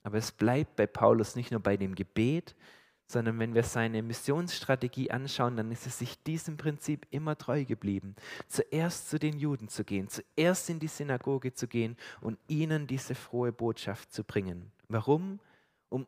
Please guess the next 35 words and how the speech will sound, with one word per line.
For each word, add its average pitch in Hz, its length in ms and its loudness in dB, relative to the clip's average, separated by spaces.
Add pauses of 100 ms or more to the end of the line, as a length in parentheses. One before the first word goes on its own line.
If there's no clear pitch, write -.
einige 160 520 0
von 123 320 -2
ihnen 131 500 -4 (220)
zu - 220 -8
retten. 92 340 -12 (1040)
Ich - 160 -8
habe 139 120 -2
mich 135 200 -4
gefragt, 123 600 0 (520)
wie 123 80 -4
kann 131 260 -4
ich 131 280 0
für 120 120 0
mich - 520 -6 (360)
Israel 104 540 -2
ganz 92 300 -6
neu 101 180 -2
in 98 100 -4
den 92 160 -6
Blick - 360 -2
bekommen? 92 480 -6 (320)
Wie 123 100 0
kann 123 260 -2
ich 147 260 -2
diese 117 240 -2
Verbundenheit 123 1000 -2
zum - 200 -6
Ausdruck 127 480 -4
bringen? 107 260 -2
Ja, 127 140 4
was 147 180 0
könnte 139 260 -2
mein 139 360 -2
Einsatz 143 680 -6
sein? 95 220 -4